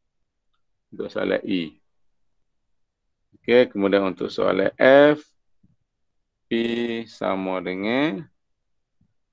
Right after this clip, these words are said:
eh, peti sejuk dengan televisyen. Okey, so dua ratus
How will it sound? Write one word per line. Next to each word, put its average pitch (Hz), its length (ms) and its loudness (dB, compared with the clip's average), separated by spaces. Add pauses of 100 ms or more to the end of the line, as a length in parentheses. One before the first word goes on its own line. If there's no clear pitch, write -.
(200)
eh, 98 240 -4
peti - 400 -8
sejuk 120 720 -2
dengan 101 400 -2
televisyen. 98 1200 -2 (2250)
Okey, 131 480 -4
so 98 320 2
dua 95 460 2
ratus 131 260 -2